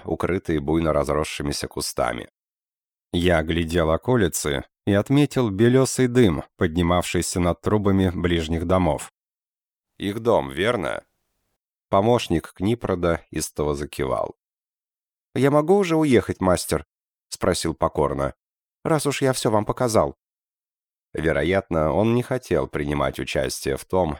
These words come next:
что могло случиться нынешним вечером, и я этому не удивлялся.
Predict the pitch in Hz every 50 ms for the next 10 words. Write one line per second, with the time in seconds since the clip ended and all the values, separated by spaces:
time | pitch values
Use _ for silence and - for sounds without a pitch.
0 | - - - - - 78 73 73 73 76 73 73 - - 73 73 71 - 80 73
1 | - - 71 69 69 71 71 69 - - 69 73 78 73 76 64 55 - - -
2 | - 52 52 - - _ _ _ _ _ _ _ _ - 113 110 101 87 78 76
3 | - - 71 69 71 71 71 71 71 67 73 71 69 60 57 50 50 - - -
4 | -